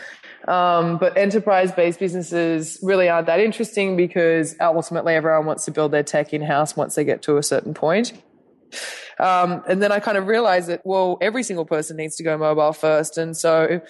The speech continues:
why should they, every time, like, a new screen comes out, you know, whether that be the phablet, which came out recently, or the watch and T V, and obviously we're in a multi-screen society now. Ultimately, I just don't think that everyone should have to rebuild everything every single time.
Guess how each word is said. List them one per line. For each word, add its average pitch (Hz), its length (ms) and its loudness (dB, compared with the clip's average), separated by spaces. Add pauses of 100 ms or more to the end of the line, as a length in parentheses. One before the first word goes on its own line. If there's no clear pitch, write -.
(160)
why 180 220 0
should 180 260 -6
they, 170 420 2
every 160 200 -2
time, 160 320 -2
like, 160 260 -4
a 165 80 -4
new 165 200 -6
screen 180 680 -2
comes 180 340 -2
out, 170 460 2 (400)
you 175 80 -2
know, 156 100 4
whether 156 200 4
that 160 160 2
be 156 80 2
the 156 80 -2
phablet, 156 560 0 (160)
which 170 180 -4
came 170 220 2
out 160 180 0
recently, 165 580 2
or 156 160 4
the 160 80 2
watch 160 480 0
and 156 320 -6
T 160 200 -4
V, 156 260 2
and 151 120 0
obviously 160 360 -2
we're 156 240 0 (120)
in 160 140 -4
a 156 40 -6
multi-screen 151 640 -2
society 156 500 0
now. 147 300 -2 (360)
Ultimately, 214 500 2
I 180 80 4
just 185 140 -6
don't 180 180 -4
think 175 180 -4
that 165 100 -4
everyone 165 300 -2
should - 80 -16
have 165 140 -4
to 160 80 -10
rebuild 156 440 -2
everything 139 500 -4
every 147 180 -2
single 151 260 -4
time. 151 440 -2